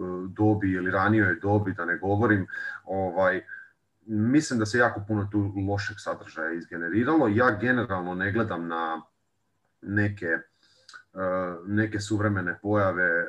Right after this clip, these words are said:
nešto pretjerano blagonaklono. E, mene, mene društvene mreže i ono što ja vidim kao posljedicu društvenih mreža neposredno i na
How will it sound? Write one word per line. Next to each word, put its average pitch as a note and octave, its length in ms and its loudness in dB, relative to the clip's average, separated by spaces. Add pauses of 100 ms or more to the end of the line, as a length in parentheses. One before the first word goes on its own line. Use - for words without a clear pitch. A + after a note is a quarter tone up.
(120)
nešto F#2 520 -6 (520)
pretjerano G2 480 -2
blagonaklono. E2 880 -6 (500)
E, F#2 280 -2
mene, G#2 360 2
mene G2+ 400 4
društvene G#2 440 0
mreže G#2 800 2
i G2 100 -2
ono G2+ 180 0
što G#2 180 -4
ja G#2 200 4
vidim G#2 340 0
kao G2 220 -2
posljedicu G2+ 500 -2
društvenih F#2+ 520 -4
mreža G#2 360 2
neposredno F#2+ 840 -4
i F#2 80 -6
na F#2 220 -6